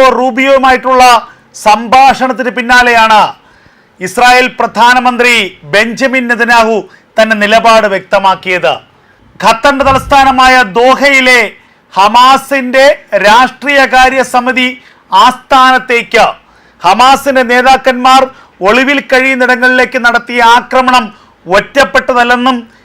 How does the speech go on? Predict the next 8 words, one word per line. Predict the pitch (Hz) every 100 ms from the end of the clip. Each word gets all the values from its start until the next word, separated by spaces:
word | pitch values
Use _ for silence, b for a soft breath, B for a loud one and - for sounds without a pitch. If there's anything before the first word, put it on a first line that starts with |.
| b -
വളരെ | 175 196 254 277 -
കൃത്യമായ | 262 - 277 262 254 254 247 240 B B B 170 190
ആസൂത്രണത്തോടെ | 262 - 269 285 262 254 262 254 240
നടത്തിയതാണെന്നും | 233 233 254 233 233 233 220 180 b b 196
ഇസ്രായേൽ | 202 247 226 214 196
വെളി-, | 196 196 -
വെളിപ്പെടുത്തുന്നു. | 202 208 196 196 175 139 - _ b b b 170
അതിനു | 175 226